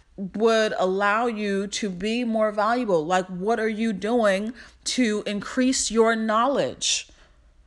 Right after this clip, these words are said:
You want more, but some of you aren't doing anything.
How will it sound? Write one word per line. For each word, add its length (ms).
You 240
want 340
more, 600
but 380
some 320
of 120
you 220
aren't 280
doing 360
anything. 600